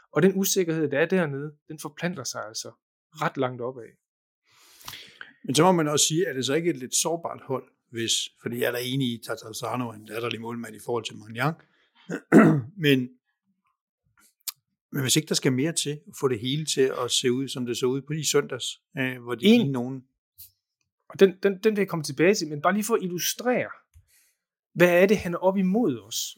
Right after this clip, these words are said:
Speaker 1: Øh, hvis vi kigger til, til dem, der lytter, så er jeg ved at have en, har jeg en statistik op, som vi selvfølgelig lægger ud på vores Twitter-side,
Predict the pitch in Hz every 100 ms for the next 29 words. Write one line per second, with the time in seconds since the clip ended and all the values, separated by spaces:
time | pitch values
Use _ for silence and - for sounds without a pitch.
0 | - 151 151 147 147 143 165 175 - 190
1 | 233 254 240 - - 175 151 135 - _
2 | _ _ _ _ _ - - 156 156 156
3 | 185 160 156 214 190 202 175 180 160 147
4 | 139 131 147 151 139 139 131 - 196 151
5 | 160 - 135 131 131 143 170 156 135 156
6 | 151 127 127 - 190 196 175